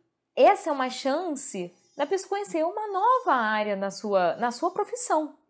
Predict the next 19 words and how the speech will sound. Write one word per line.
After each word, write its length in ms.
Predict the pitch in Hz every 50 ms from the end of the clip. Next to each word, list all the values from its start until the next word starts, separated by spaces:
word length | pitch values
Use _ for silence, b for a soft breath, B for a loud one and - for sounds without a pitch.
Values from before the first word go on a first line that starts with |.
| _ _ _ _ _ _
né? 200 | 202 202 240 302
Que 80 | 311 294
você 160 | 311 302 285
vê 140 | 240 190 185
a 60 | 190
tradução... 920 | - 208 214 214 226 233 226 - - 202 196 208 226 262 392 554 - - B B B B B
Aí 100 | 202 196
tem 160 | 190 196 190 180
a 40 |
tradução 320 | 180 180 180 175 - 185 165
editorial, 640 | 160 - - 160 151 - 190 202 226 240 240 240 233
tradução 280 | - 180 175 - 175
pra 100 | - 165
legendagem, 540 | 156 156 151 151 156 180 220 208 202 202 202
tradução 300 | - - 170 - - 170
pra 100 | - 170
dublagem, 420 | 165 165 180 196 214 220 208 196
tradução 340 | - 185 170 170 - 180 170
técnica, 420 | - - 208 220 214 220 226 226